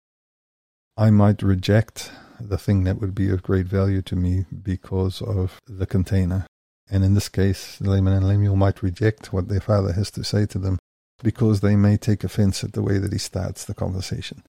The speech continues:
So two things for me. One, I need to do better at making sure that if I do have something of worth to present, that I present it in a way that is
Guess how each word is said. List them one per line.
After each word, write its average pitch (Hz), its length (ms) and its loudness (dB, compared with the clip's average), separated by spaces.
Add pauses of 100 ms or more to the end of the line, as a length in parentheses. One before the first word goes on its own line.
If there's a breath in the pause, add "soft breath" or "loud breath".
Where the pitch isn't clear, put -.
(360)
So - 160 -4
two 107 240 0
things 101 300 0
for - 140 -2
me. 87 300 -2
One, 95 600 0
I 104 140 6
need 107 180 6
to 92 80 -2
do 90 180 0
better 90 440 -2 (100)
at 90 180 -2
making 98 280 2
sure 98 220 0
that 90 160 2
if 92 140 0
I 92 120 0
do 131 300 2
have 110 200 0
something 98 600 -2
of 92 260 0
worth 98 440 0
to - 120 -4
present, 92 580 0 (1000)
that 101 200 4
I 95 100 6
present 101 520 4
it 98 180 2
in 98 180 4
a 95 100 4
way 98 360 2
that 95 400 -2
is - 720 -4